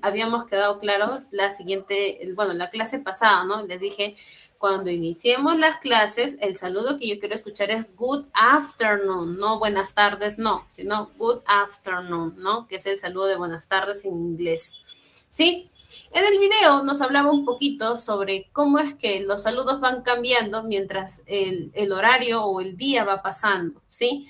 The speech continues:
Entonces, nosotros tenemos muchas formas de saludar en las mañanas, en las tardes y en las noches.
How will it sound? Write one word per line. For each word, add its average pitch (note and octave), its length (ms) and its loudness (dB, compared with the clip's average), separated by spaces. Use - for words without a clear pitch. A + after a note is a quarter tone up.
Entonces, D4 440 2
nosotros F4+ 420 -2
tenemos C#4+ 340 2
muchas C#4 400 -4
formas A3 420 -2
de G#3 100 -2
saludar G3 600 0
en G3 140 0
las F#3+ 160 -4
mañanas, A3 800 0
en G3+ 140 -6
las F3+ 200 -4
tardes A3+ 460 2
y G#3+ 100 -6
en F3+ 80 -4
las E3+ 140 -8
noches. A#3+ 520 -6